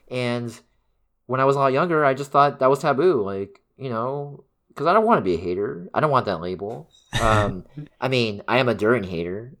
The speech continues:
Speaker 1: I am a Risk Morgan hater, but that's okay.
Speaker 2: <laughs>
Speaker 1: I can take that to my grave. That's fine. But for Pokemon, you know, I'm, I,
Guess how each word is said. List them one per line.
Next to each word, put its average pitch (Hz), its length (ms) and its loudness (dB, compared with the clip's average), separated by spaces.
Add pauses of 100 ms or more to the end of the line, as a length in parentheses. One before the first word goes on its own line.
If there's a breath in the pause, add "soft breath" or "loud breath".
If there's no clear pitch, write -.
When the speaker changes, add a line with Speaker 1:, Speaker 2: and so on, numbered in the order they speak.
Speaker 1:
I 110 120 2
am 117 120 0
a 101 140 -2
Risk 101 480 0
Morgan 104 340 2
hater, 92 520 -10
but 196 80 2
that's 254 180 2
okay. - 500 -4
Speaker 2:
<laughs> - 1160 -8
Speaker 1:
I 240 100 2
can 339 80 2
take 226 120 4
that 165 140 0
to 147 80 -2
my 120 120 -4
grave. 95 280 -6
That's 156 180 -6
fine. 92 360 -14 (360 loud breath)
But 202 100 4
for 214 220 4
Pokemon, 254 380 2 (560 loud breath)
you 311 80 -10
know, 302 300 4 (760)
I'm, 208 260 4 (420)
I, 190 540 0